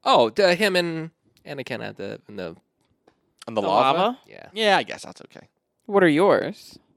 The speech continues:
Speaker 1: I have the
Speaker 2: Oh,
Speaker 1: high
Speaker 2: oh, D-,
Speaker 1: ground.
Speaker 2: Darth Maul, Qui-Gon Jinn, and, um, uh, Obi-Wan. That, that's the best one. That's
Speaker 3: Okay.
Speaker 2: easily the best one for me.
Speaker 3: Okay.
Speaker 2: That's, it's, uh, like, it's the, in my mind, that's, it's, it may be not the most epic one. That may be Darth and Luke,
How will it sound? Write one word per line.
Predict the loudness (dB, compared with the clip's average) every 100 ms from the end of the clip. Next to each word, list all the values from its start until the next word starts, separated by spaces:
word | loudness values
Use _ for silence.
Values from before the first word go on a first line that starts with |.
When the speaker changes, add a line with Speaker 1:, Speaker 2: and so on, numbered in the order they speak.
| -6
Speaker 1:
I | 2
have | 4 4
the |
Speaker 2:
Oh, |
Speaker 1:
high | 6 8
Speaker 2:
oh, | 8
D-, |
Speaker 1:
ground. | 6 4 2
Speaker 2:
Darth | 0 0
Maul, | 2 2
Qui-Gon | 2 -2 -2 0
Jinn, | 0
and, | -2 -2
um, | 0 0 0 -6 -12 -16
uh, | -12 -10 -10 -10 -2
Obi-Wan. | 0 2 2 2 0
That, | -4 -4
that's | -6
the | -2
best | -2 -2
one. | -8 -8 -10
That's | -10 -8
Speaker 3:
Okay. |
Speaker 2:
easily | -6 -4
the | -4
best | -4
one | -8
for | -12
me. | -16 -18 _
Speaker 3:
Okay. | -10 -8 -10 -16
Speaker 2:
That's, | -16 -16 -10
it's, | -10 -10 -18 -20
uh, | -8
like, | -6 -6 -6
it's | -6 -6
the, | -12 -10 -4 -2 -4 -4
in | 0
my | 4 4
mind, | 4 -2 -2
that's, | -4 -6 -12 -18 -20 -6
it's, | -6 -6 -10 -8
it | -2
may | 0 0
be | 0
not | 0
the | -2
most | -4 -6 -8 _
epic | -12 -10 -10 -12
one. | -10 -6
That | -4
may | -4
be | -6 -2
Darth | 2 2 0 -6
and |
Luke, | -8 -8 -8 -18